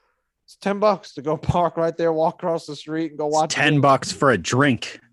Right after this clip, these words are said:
Speaker 1: Yeah, ch-,
Speaker 2: to,
Speaker 1: now,
Speaker 2: uh,
Speaker 1: the
Speaker 2: <laughs>
Speaker 1: concessions
Speaker 2: at
Speaker 1: is a
Speaker 2: Madison
Speaker 1: different
Speaker 2: Square
Speaker 1: story.
Speaker 2: Garden, yeah.
Speaker 1: Yeah, the, the concessions is still a different story. Usually when I go, uh, we, we're definitely not eating inside the, the, the
Speaker 2: Oh,
Speaker 1: arena.
Speaker 2: yeah, it's still bad there?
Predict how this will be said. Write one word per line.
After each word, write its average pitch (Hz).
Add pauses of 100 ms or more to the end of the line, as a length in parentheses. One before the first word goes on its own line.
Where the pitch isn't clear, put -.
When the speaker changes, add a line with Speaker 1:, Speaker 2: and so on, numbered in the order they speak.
(120)
Speaker 1:
Yeah, 165
ch-, - (140)
Speaker 2:
to, 160
Speaker 1:
now, 104
Speaker 2:
uh, -
Speaker 1:
the 190
Speaker 2:
<laughs> -
Speaker 1:
concessions 254
Speaker 2:
at 151
Speaker 1:
is 107
a 117
Speaker 2:
Madison 113
Speaker 1:
different 214
Speaker 2:
Square 131
Speaker 1:
story. 120
Speaker 2:
Garden, 117
yeah. 113 (260)
Speaker 1:
Yeah, 202
the, 175
the 175
concessions 208
is 190
still 208
a 175
different 165
story. 170
Usually 165
when 170
I 165
go, 160 (380)
uh, 139
we, 165
we're 165
definitely 196
not 185
eating 185
inside 165
the, 156
the, 147
the 147
Speaker 2:
Oh, 120
Speaker 1:
arena. 113
Speaker 2:
yeah, 113
it's 117
still 117
bad 110
there? 120